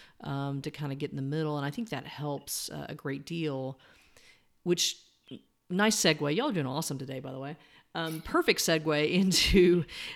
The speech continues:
uh, the next question, or not question, but th-, let me throw this out there. Um, y-, let's talk unicorns. Uh, I mean, how important are, first of all, if anybody else wants to describe what a unicorn is, that'd be great. If not, I'm happy to do so. Anybody have a good definition?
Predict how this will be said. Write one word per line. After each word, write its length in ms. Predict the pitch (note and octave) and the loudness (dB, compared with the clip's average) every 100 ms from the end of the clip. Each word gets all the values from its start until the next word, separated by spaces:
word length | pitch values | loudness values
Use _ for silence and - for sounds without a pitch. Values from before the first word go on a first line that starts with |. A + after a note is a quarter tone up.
| - | -4
uh, 300 | E3+ D#3+ D#3 E3 | 0 2 0 2
the 120 | E3+ | 2
next 440 | E3 F#3 A#3+ - | 6 6 4 0
question, 460 | - D3+ D3 E3 D#3 | 0 0 0 -2 0
or 100 | G#3+ | 2
not 160 | C4 - | 2 4
question, 380 | G3 - D#3+ | 2 2 0
but 300 | D3+ D3+ E3 | 0 -2 -2
th-, 100 | D#3 E3+ | -4 2
let 80 | |
me 80 | F#3+ | 2
throw 160 | G3+ F3 | 4 2
this 180 | D#3+ D#3 | 2 2
out 180 | D3+ | 2
there. 280 | D#3 C#3+ C#3+ - | 2 0 0 -2
Um, 440 | D3 C#3+ C#3+ C#3+ - _ _ - | -2 -2 -4 -6 -10 _ _ -10
y-, 200 | E3 - | -10 -2
let's 220 | A3+ D4+ | 2 2
talk 280 | - C4+ G#3+ | 4 4 4
unicorns. 720 | D#3+ D3+ D3 C3+ C#3 - - - - - - | 0 -2 -4 -8 -10 -12 -14 -16 -20 -20 -12
Uh, 400 | F3 D#3 D3+ D3 C#3+ | -6 -4 -2 -2 -4
I 140 | - C#3+ | -4 -2
mean, 280 | E3 D3 D3 _ - | -2 -2 -10 _ -6
how 280 | - A3+ D4+ | 0 2 2
important 460 | A#3+ - G3+ F3+ E3 | 2 2 2 0 -2
are, 400 | D#3+ D#3+ D#3 D3+ - - | 0 2 2 0 -8 -12
first 280 | F#3 A3+ - | -2 -2 -2
of 60 | D3 | -4
all, 380 | C#3 C#3 - _ - | -4 -6 -12 _ -14
if 320 | - E3 E3+ | -10 -8 -4
anybody 320 | F#3+ F3+ E3 | -2 -2 -2
else 180 | D#3 - | -4 -6
wants 160 | D3 | -10
to 220 | - C#3+ C#3+ | -8 -8 -8
describe 420 | D3+ - D3 C#3+ | -8 -6 -6 -6
what 100 | C#3 | -8
a 40 | |
unicorn 420 | C#3 C#3+ - C#3+ | -8 -10 -12 -12
is, 280 | C3+ C3+ C3 | -10 -10 -10
that'd 140 | - C#3 | -10 -10
be 80 | C3+ | -10
great. 240 | C3+ C3 | -10 -10
If 80 | C#3 | -10
not, 140 | C3+ | -10
I'm 120 | C3+ C3+ | -10 -10
happy 240 | C#3 C#3 | -10 -10
to 80 | C#3 | -12
do 180 | C#3 C3+ | -10 -10
so. 200 | - C#3 | -10 -10
Anybody 280 | C#3 C#3 | -10 -8
have 120 | C#3+ C#3 | -8 -10
a 40 | |
good 240 | C3+ D3 C#3 | -12 -10 -10
definition? 600 | C#3 C#3 C#3 - C#3+ | -10 -10 -10 -10 -10